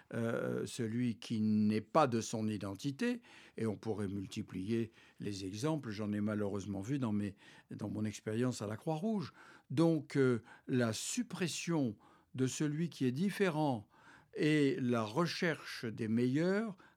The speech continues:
a toujours été. Et, et d'ailleurs, euh, au moment du nazisme, euh, dans la Deuxième Guerre mondiale que j'évoquais, euh, on n'avait pas encore trouvé l'A D N,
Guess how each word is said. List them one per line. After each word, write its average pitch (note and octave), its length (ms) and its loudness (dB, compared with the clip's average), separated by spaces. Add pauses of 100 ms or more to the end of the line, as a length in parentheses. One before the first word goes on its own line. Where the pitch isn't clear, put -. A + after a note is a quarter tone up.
(100)
a B2 140 -2
toujours G#3 680 -2 (220)
été. A#2 400 -6 (640)
Et, B2 480 2
et A#2+ 40 4
d'ailleurs, A#2 640 2 (380)
euh, A2+ 220 0
au B2+ 140 2
moment B2 440 2
du G#2+ 200 -2
nazisme, A2 800 0 (340)
euh, - 180 -6
dans A2 460 -4
la - 140 -8
Deuxième G#2 440 -6
Guerre G2 160 -8
mondiale G#2 440 -4
que G#2 140 -6
j'évoquais, G#2+ 680 -2 (440)
euh, A2 200 -2 (100)
on A#2+ 220 -2
n'avait A2+ 280 2
pas F#2+ 140 -4
encore G#2+ 320 -6
trouvé A2 340 -6
l'A G#2 140 -2
D A#2+ 140 2
N, A#3+ 380 2